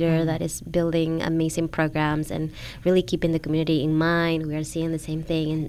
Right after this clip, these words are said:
Speaker 2: in Nipomo and Oceano. So there's a lot to be hopeful for,
Speaker 1: Mm-hmm.
Speaker 2: but there's a lot of work to be done as well.
Speaker 1: Mm-hmm.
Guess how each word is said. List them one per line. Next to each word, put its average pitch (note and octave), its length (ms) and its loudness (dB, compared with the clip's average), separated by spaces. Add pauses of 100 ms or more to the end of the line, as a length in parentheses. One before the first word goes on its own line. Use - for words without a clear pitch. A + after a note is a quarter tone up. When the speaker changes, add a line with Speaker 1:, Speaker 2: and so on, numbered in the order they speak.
(120)
Speaker 2:
in F3 120 -2
Nipomo F3 500 2
and D#3+ 100 0
Oceano. D#3+ 800 -2
So D#3+ 300 -2 (680)
there's G3 180 2
a - 20 2
lot G#3 140 4
to A3 60 -4
be G3+ 100 6
hopeful A3+ 560 4
for, C#4+ 380 4
Speaker 1:
Mm-hmm. - 100 -4
Speaker 2:
but F3 160 4
there's E3 160 0
a F3 60 -2
lot E3 140 0
of E3 120 -6
work - 200 -4
to - 80 -4
be F#3 120 -4
done - 240 -2
as E3 160 0
well. C3+ 200 2
Speaker 1:
Mm-hmm. D#3 120 -4